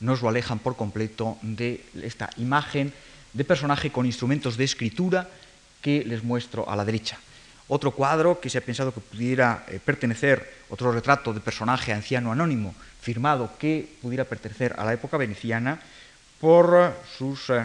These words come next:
rasgos estilísticos muy próximos a las de otros retratos de epeco-, de época romana,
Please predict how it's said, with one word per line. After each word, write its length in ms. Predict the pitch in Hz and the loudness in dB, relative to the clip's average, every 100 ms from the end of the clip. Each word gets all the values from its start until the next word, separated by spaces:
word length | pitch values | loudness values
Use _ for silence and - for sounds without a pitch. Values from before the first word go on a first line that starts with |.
| 85 | -2
rasgos 360 | 139 135 139 | -4 -4 -6
estilísticos 760 | 165 - 117 127 - 110 120 110 120 | -6 -4 -4 -4 -4 -6 -4 -4 -2
muy 160 | 165 | 0
próximos 540 | - 123 - 139 139 120 | 0 -6 -6 -6 -4 -4
a 40 | |
las 180 | 98 98 | -6 -6
de 60 | |
otros 240 | 127 110 95 | -6 -6 -6
retratos 540 | 101 143 135 107 95 - - - | -4 -2 -2 -6 -8 -12 -20 -4
de 140 | 113 | 0
epeco-, 340 | 120 117 131 - | 0 0 -2 -2
de 80 | 135 | -2
época 240 | 143 139 | -2 -2
romana, 420 | 143 104 104 104 | -4 -2 -2 -2